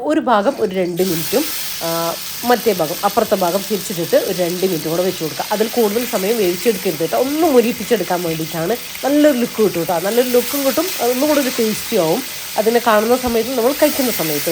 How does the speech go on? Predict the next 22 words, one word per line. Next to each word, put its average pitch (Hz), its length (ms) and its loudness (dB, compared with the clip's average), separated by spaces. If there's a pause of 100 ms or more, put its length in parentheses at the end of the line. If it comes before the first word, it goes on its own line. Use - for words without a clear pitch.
ട്ടോ. 180 80 2 (100)
എന്നാൽ 185 240 0 (480)
ഓവർ 196 240 4
ഓയിലൊന്നും 208 520 4
നമ്മൾ 214 200 2
ഇതിലേക്ക് 196 360 -2
യൂസ് 220 200 -4
ചെയ്യുന്നില്ല. 196 300 2 (120)
ഒരു 233 180 2
ഹെൽത്തി 214 300 -2 (120)
റൈസ് 220 320 0
വേ-, 214 220 0 (220)
എന്ന് 226 240 6
വേണമെങ്കിൽ 214 380 2
ഇതിനെ 214 220 4
നമുക്ക് 208 260 -2
പറയാം 208 260 4
ട്ടോ. 170 140 0
കാരണം 202 220 0 (360)
ഈ - 20 0 (100)
രീതിയിലൊക്കെയാണ് 226 640 0
നമ്മൾ 202 180 2